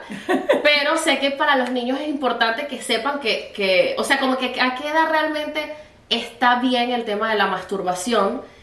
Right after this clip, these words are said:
Speaker 2: y cómo introducirlo quizás en la infancia.
Speaker 1: Bueno, eh, eso uno no lo introduce, se da solo. Eh, desde el vientre materno,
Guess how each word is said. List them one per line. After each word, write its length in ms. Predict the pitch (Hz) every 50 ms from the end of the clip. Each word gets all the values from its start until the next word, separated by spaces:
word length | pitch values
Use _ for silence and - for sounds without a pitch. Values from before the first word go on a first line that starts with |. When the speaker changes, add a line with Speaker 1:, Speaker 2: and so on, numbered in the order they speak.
| - -
Speaker 2:
y 160 | 247 247 -
cómo 240 | - 226 220 240 254
introducirlo 600 | 254 262 262 226 208 - - 220 214 240 240 233
quizás 300 | 214 185 180 180 180 202
en 80 | 214 202
la 60 | 175
infancia. 460 | 165 160 - 208 196 220 214 - - - - - -
Speaker 1:
Bueno, 520 | 262 190 196 202 196 190 - 254 247 - - - - - - - - -
eh, 760 | 214 226 226 226 220 214 214 214 214 208 208 202 196 196 -
eso 200 | 214 196 - 254
uno 160 | 240 247 254
no 120 | 269 277 277
lo 80 | 320 285
introduce, 600 | 254 254 - 214 190 180 180 175 175 - - 175
se 160 | - - 160 143
da 100 | 143 -
solo. 420 | - - - 143 135 - - - - - - _ - _ _ - - - - - - -
Eh, 1080 | - 190 196 196 190 190 190 190 190 190 190 185 185 185 185 185 185 180 170 - - -
desde 760 | 202 190 185 220 220 214 190 185 208 208 202 208 202 202 202
el 140 | 202 202 202
vientre 380 | 214 214 208 208 202 262 277
materno, 760 | 277 262 220 202 - 233 240 254 269 277 285 311 339 349 349 -